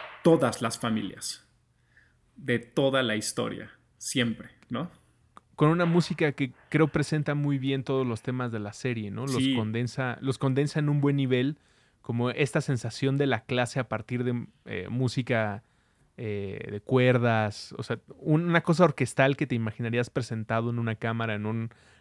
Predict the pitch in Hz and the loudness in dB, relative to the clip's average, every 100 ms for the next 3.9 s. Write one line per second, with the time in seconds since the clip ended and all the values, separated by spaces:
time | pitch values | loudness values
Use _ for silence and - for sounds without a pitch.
0 | - 123 120 - 107 117 120 123 117 117 | -8 -2 -2 -2 0 0 2 2 2 -2
1 | - 123 - 143 175 _ _ _ _ 135 | 2 0 2 -2 -2 _ _ _ _ 2
2 | 123 120 117 113 127 127 135 131 127 - | 4 6 6 4 2 2 2 2 2 2
3 | 139 131 120 113 - 127 - 135 - | 2 2 0 -4 -6 -6 2 2 0